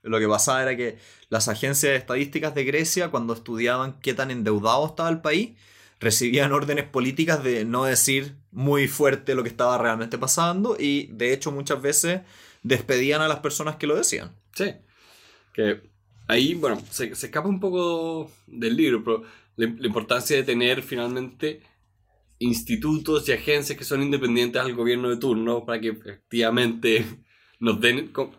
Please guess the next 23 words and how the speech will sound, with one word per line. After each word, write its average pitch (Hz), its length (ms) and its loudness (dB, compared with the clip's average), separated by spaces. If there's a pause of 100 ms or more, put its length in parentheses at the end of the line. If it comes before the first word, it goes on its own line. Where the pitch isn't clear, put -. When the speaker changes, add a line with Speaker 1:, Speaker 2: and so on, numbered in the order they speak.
(180)
Speaker 2:
como 110 200 0
lo 104 80 2
pone 120 160 0
acá, 147 260 0
el, 107 260 0 (240)
la, 113 500 0
el 95 240 -2
bedrock, 101 540 0
la 101 300 -2
base - 880 -4 (140)
de 110 180 -4
todas 139 340 0
estas 139 340 -6
cosas, 110 320 -6
porque 110 320 -2 (580)
finalmente 156 720 0
los 113 380 0
gobiernos 139 280 -4
son 165 320 -4 (200)
máquinas 190 1040 -2 (440)
de 123 440 4
recopilar 120 760 -4
datos 185 720 -2